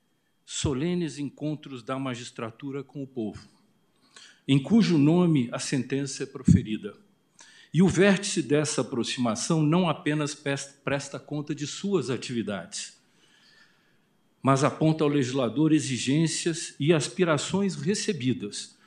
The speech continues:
através do exercício de seu augusto poder, do fundo da consciência popular e das quais exigências e aspirações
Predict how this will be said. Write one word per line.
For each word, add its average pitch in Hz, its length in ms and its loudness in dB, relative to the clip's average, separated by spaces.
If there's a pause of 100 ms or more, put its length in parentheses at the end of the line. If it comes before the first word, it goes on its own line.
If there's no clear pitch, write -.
(120)
através 123 560 0
do 147 180 0
exercício 135 680 0
de 135 140 -6
seu 135 280 -2
augusto 131 520 -2
poder, 131 520 -2 (460)
do 151 140 2
fundo 214 400 2
da 170 120 0
consciência 151 640 -4
popular 131 800 -6 (400)
e 175 80 -2
das 170 300 -2
quais 139 600 -2 (160)
exigências 147 1080 0
e 190 140 -4
aspirações 135 1080 -2